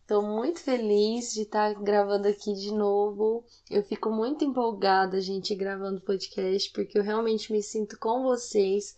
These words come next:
E, nossa, assim, eu tava com saudade mesmo, sabe? Quinze dias é muito tempo,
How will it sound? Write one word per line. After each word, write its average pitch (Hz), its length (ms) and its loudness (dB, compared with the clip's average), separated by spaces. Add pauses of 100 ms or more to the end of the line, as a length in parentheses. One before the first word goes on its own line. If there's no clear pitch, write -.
(160)
E, 208 640 4
nossa, 220 680 -2
assim, 208 520 -2
eu 202 120 0
tava 208 220 0
com 214 160 -6
saudade 220 580 -2
mesmo, 190 460 2
sabe? 190 360 -4
Quinze 208 380 -2
dias 208 480 0
é 208 100 -4
muito 208 300 -2
tempo, 185 560 -6